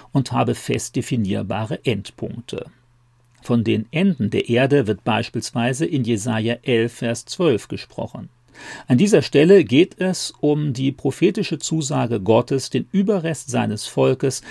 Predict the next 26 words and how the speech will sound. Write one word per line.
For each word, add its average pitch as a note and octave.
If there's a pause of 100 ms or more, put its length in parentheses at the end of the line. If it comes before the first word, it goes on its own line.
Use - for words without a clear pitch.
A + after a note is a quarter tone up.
(220)
am C#3+
Ende A#3
der C#3
Zeiten B2
wieder E3
in A#2+
dem A#2
von A2
ihm F#3
versprochenen A2+
Land G2+
zusammenzubringen. - (600)
Beispielhaft B2
werden C3+
dann C3+
einige C3
Länder D3 (320)
des C3
Nahen B2+
Ostens F3
aufgezählt, C3 (240)
neben E3+
nicht C3+
näher C3+
definierten C3
Inseln. -